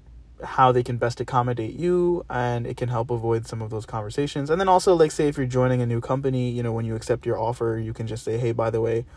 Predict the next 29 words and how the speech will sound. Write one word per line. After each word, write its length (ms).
I 60
would 120
really 280
appreciate 540
it 80
if 140
you 80
could 180
just 260
read 380
this 160
website. 640
It 120
has, 360
you 80
know, 80
it 100
explains 400
a 60
lot 180
of 60
the 80
basic 440
things 380
about 340
me 160
and 100
my 100
religion 640